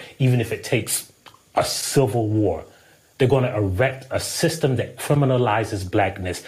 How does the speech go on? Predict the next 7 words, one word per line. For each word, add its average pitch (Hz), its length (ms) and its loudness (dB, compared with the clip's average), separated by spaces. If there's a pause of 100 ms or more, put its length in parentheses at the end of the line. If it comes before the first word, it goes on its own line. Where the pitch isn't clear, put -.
(140)
and 110 160 0
they'll 123 320 2 (180)
make 143 320 4
it 139 80 4
illegal 139 440 2
to 143 140 -4
read 143 600 0